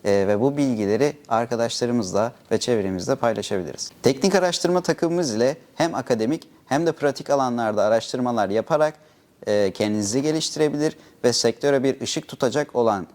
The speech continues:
e, kitapçıklarımızda yazılar sunabilirsiniz. Döderov takımı bir proje takımıdır. E,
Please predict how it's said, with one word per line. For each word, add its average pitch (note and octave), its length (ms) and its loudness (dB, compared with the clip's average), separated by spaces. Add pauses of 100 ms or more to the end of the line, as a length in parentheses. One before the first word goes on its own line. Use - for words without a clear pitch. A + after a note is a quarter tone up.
(220)
e, F2+ 180 -2
kitapçıklarımızda A#2+ 1120 0 (120)
yazılar A2+ 400 0
sunabilirsiniz. G2+ 840 -6 (440)
Döderov F3 380 4
takımı D3+ 480 2 (340)
bir D3 140 6
proje C#3+ 340 2
takımıdır. G#2 600 -2 (420)
E, G#2 460 2